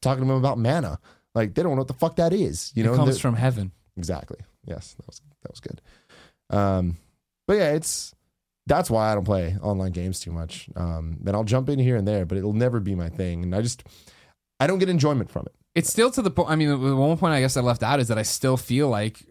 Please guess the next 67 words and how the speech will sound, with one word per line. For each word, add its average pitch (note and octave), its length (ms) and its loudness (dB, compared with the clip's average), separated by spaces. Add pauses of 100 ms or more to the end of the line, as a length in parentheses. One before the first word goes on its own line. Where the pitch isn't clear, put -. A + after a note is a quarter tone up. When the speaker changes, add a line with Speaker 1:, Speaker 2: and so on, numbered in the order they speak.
Speaker 2:
I A2 140 0
don't A#2 160 0
have, A2+ 600 -2 (240)
my C3+ 160 4
friends D#3 440 2
aren't C3+ 200 2
doing A2+ 280 0
it. D2 120 -10 (540)
You B2+ 100 2
know B2+ 60 4
what C#3+ 100 6
I D3+ 60 2
mean? D3 300 2
Like, C#3+ 160 2
when E3 120 6
I F3+ 120 6
made F#3+ 240 4
Alfredo D3 720 4 (320)
teach F3 240 2
me D#3+ 100 2
to D3+ 60 4
be C#3+ 80 6
a C#3 60 4
first-person C3 480 0
shooter B2 500 2 (120)
aficionado A#2+ 920 2
for B2 100 4
Speaker 1:
Mm-hmm. B2+ 340 2
Speaker 2:
Titanfall, G2 300 0
right? G#2 320 0 (280)
Like, B2+ 120 2
him F#3+ 180 2
and F#3+ 60 4
I E3 80 4
would C#3+ 220 2
play, C3 560 4 (220)
but, A3+ 120 4
like, F3+ 140 4
we're F#3+ 80 6
not, F#3+ 140 4
like, B2+ 160 0
super F3+ 260 4
bros. A#2+ 540 2 (100)
You C#3 100 2
know D3+ 60 6
what D3+ 80 6
I C#3 100 4
mean? C3 320 2
Like, D3 140 0
and, C#3 80 2
like, C3+ 160 2
Scott E3+ 260 4
Lowe E3 140 6
would C#3+ 160 4
dip C#3 220 2
in C#3+ 80 4
and B2+ 100 4
dip A#2 180 0
out. A2+ 360 0
You C3 80 2
know C3 60 4
what B2+ 80 6
I A2+ 40 4
Speaker 1:
Yeah. A2 60 4
Speaker 2:
mean? C3+ 180 2
It's C3 140 0
like, B2 180 2